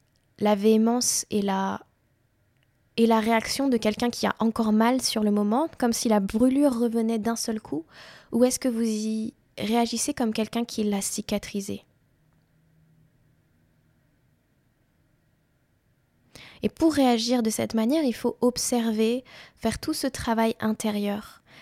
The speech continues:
Mais ce travail intérieur n'est pas là pour détruire les blessures, pour qu'elles n'existent plus jamais, pour qu'on n'y réagisse plus jamais, pour qu'elles, pour qu'elles s'effacent de notre réalité et de notre vie. Ça, c'est nier notre histoire, c'est nier notre parcours,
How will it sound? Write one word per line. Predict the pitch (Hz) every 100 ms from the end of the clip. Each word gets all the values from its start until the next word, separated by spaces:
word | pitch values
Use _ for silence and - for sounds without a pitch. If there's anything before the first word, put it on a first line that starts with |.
| -
Mais | 214
ce | 240
travail | - 247 269 269
intérieur | 247 220 226
n'est | 226 220
pas | 233
là | 220 233
pour | - 202
détruire | 190 220 220 - 254 302 277
les | 220
blessures, | 214 214 220
pour | 214 208
qu'elles | - 214
n'existent | 220 208 233 - 220
plus | - 254
jamais, | 240 233 254 277 - - -
pour | 240
qu'on | - 247
n'y | 247
réagisse | 240 233 226 240
plus | - 269
jamais, | 247 226 240 269
pour | 262 233
qu'elles, | - 220 214 - -
pour | - 226
qu'elles | - 226
s'effacent | - 254 - - 330 247
de | 233
notre | 233 - 226
réalité | 214 214 214 - 285
et |
de | 226
notre | 220 220 - 226
vie. | 214 262 247 _ _ _ _ _ _ _ _ -
Ça, | - 254
c'est | - 233
nier | 214 220 240
notre | 226 214 -
histoire, | - - 226 -
c'est | -
nier | 208 214
notre | 214 214 -
parcours, | 208 220 - - 233 233